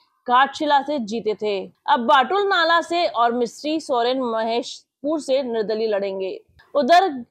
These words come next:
गिरिडीह सीट से चुनाव लड़ने को इच्छुक पूर्व प्रदेश अध्यक्ष डॉक्टर रविंद्र राय के रांची के हरमू स्थित आवास पर चुनाव प्रभारी शिवराज सिंह चौहान, हिमता बिस्वा शर्मा उनसे मिलने पहुंचे। आधे घंटे बात हुई।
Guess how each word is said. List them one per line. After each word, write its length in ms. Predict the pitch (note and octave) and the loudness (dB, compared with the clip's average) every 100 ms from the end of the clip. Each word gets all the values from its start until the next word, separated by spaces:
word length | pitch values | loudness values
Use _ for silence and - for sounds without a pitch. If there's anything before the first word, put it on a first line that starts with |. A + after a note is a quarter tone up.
| _ - | _ -8
गिरिडीह 460 | G#3 C#4+ C4+ F#4 A4 | -2 0 2 2 2
सीट 260 | F#4+ F4 | 0 -2
से 120 | F4 | -2
चुनाव 340 | E4+ C#4+ C#4+ C#4 | -2 0 2 2
लड़ने 320 | C4 B3+ D4 | 2 0 0
को 140 | D#4+ | 2
इच्छुक 280 | C#4 - D4+ - - | 0 0 -8 -8 -6
पूर्व 180 | D#4+ F4 | -4 0
प्रदेश 360 | D#4 B3+ C#4 | 0 0 -2
अध्यक्ष 360 | C4 G#3 C#4 A#3 | -2 -2 -4 0
डॉक्टर 400 | B3 B3 B3+ A3+ | -2 -2 -4 -2
रविंद्र 480 | A3 G#3+ C#4 C#4 C#4+ | -2 -2 -2 -2 0
राय 320 | A#3+ A#3 C4 | 2 2 0
के 360 | B3+ B3+ B3 | -2 -2 0
रांची 480 | A#3 A3 G#3 - D4+ | 0 0 -2 -6 -6
के 160 | B3+ C#4+ | -2 -2
हरमू 460 | C4 G#3+ A#3 C#4+ | -2 -2 -2 -2
स्थित 280 | C4+ C#4 C4+ | -4 -8 -6
आवास 380 | G3+ A3 B3+ B3+ | -2 2 2 0
पर 300 | - B3+ C4+ - - _ _ - | -2 -2 -2 -8 -20 _ _ -6
चुनाव 380 | C4+ C4 C#4+ | -2 2 2
प्रभारी 540 | D#4 C#4+ A#3 A#3 A#3 C4+ | 0 0 2 2 2 -2
शिवराज 400 | C4 A3+ G#3+ G#3+ | -2 -2 -2 -4
सिंह 240 | A3+ G#3+ - | -4 -8 -4
चौहान, 480 | A3+ A3 A#3+ C#4+ D#4 | -4 0 0 -2 -4
हिमता 420 | B3 A3 G#3+ G#3 | -6 -4 -2 -2
बिस्वा 420 | F#3+ G3 - A#3+ | -2 -6 -2 -2
शर्मा 420 | A#3 A#3 B3 C4+ | 0 -2 0 -2
उनसे 400 | - A3+ G3+ B3 | -2 -6 -4 -4
मिलने 320 | A3 G3+ G#3 | -2 -4 -4
पहुंचे। 580 | G3+ G3 G3 G#3+ G#3 F#3+ _ - - | -4 -4 -4 -4 -4 -4 _ -8 0
आधे 300 | A3 G#3 A3+ | 2 2 2
घंटे 340 | A3 G3+ G#3 | 0 -2 -2
बात 420 | F#3 F#3+ G#3 G#3+ G#3 | -2 0 0 0 -2
हुई। 300 | G#3 F#3 | -4 -6